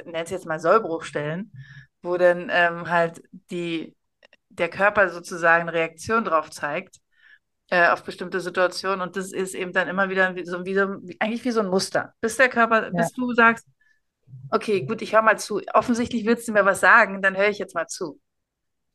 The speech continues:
Speaker 2: Äh, das habe ich genau nämlich damals nicht verstanden. Ich hatte monatelang Schlafstörungen, die immer schlimmer wurden. Und das habe
Speaker 1: Ja.
Speaker 2: ich, da, da, da hatte ich aber noch nicht die Offenheit. Ich war früher ein, ein absoluter Kopfmensch und Perfektionist und so.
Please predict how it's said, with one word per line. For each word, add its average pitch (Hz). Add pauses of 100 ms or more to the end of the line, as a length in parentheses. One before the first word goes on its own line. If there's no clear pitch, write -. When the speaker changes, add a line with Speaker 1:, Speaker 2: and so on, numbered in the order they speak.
(140)
Speaker 2:
Äh, 180
das 208
habe 220
ich 214
genau 208
nämlich 202
damals 196
nicht 175
verstanden. 180
Ich 165
hatte 180
monatelang 190
Schlafstörungen, 180
die 165
immer 196
schlimmer 196
wurden. 135 (180)
Und 165
das 165
habe -
Speaker 1:
Ja. -
Speaker 2:
ich, -
da, -
da, 170
da 170 (300)
hatte 240
ich -
aber 196
noch 185
nicht 202
die -
Offenheit. 220
Ich 180
war 180
früher 208
ein, 175 (420)
ein 175
absoluter 196
Kopfmensch 165
und 151
Perfektionist 180
und 165
so. 180